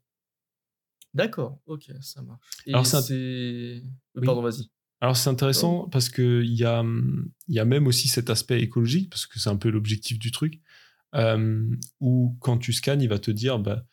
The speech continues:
Speaker 2: si vous vous désabonnez de tout, vous pouvez gagner, euh, tant et tant de C O deux, euh, par an, et cetera.
Speaker 1: Hmm.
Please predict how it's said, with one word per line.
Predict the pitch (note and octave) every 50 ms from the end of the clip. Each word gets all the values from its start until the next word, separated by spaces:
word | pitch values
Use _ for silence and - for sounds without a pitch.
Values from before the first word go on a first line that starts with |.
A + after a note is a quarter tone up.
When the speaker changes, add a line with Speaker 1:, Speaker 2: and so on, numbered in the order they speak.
| _ _ _
Speaker 2:
si | - - - E3+
vous | D#3+ D3+ C#3
vous | B2+ B2 A#2+
désabonnez | A#2 A#2 A#2 A#2 A2+ A2+ A#2 A2+ A2+ A2
de | G#2+
tout, | - - D#3 D3+
vous | C3 A#2 G#2+ A2+ - _
pouvez | A#2 A2 A2 G#2+
gagner, | A2+ G#2+ G#2+ A2 A#2 B2 B2+
euh, | A#2+ A2
tant | G#2+ A#2+ - A#2 A2+
et | A2
tant | G#2+ - B2 B2
de | B2
C | - - -
O | A2 A2 A2
deux, | A2 A2+ A2+ A#2+ A#2 A2+
euh, | G#2+ G#2+ G#2+ A2 B2 B2 -
par | G#2+ G#2 G2 G2+
an, | A2 A#2 A#2 A#2 A2
et | G#2 G2
cetera. | - - A2+ - A2 A2 A2 - - -
Speaker 1:
Hmm. | D3+ D3 C#3+ C3+